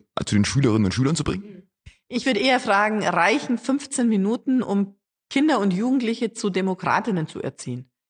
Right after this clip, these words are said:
Speaker 2: Reichen fünfzehn Minuten, um eine wahnsinnig schwierige, plurale, krisenbehaftete Welt zu verstehen?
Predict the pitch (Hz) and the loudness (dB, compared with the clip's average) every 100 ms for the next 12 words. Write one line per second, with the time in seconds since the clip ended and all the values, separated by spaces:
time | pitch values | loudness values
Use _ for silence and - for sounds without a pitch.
0 | _ _ 175 190 247 240 - 302 311 - | _ _ 0 2 2 0 0 0 0 -2
1 | 269 240 190 240 - 247 - 208 180 196 | 2 4 4 2 0 -2 0 -2 0 0
2 | 190 156 175 214 262 294 240 240 240 - | 0 2 2 4 2 2 0 0 -2 -4
3 | 175 170 226 294 294 277 247 247 269 - | -2 0 0 0 0 -2 -2 -2 -4 -12
4 | _ _ _ _ - 214 311 226 214 220 | _ _ _ _ 0 4 4 4 2 2
5 | 233 247 254 247 - 180 220 285 262 208 | 2 0 -2 -4 -6 -2 0 2 2 0
6 | 185 226 - 202 165 175 - - 392 - | -2 -4 -4 -2 0 0 -2 -4 -6 -4
7 | - - - | -6 -8 -14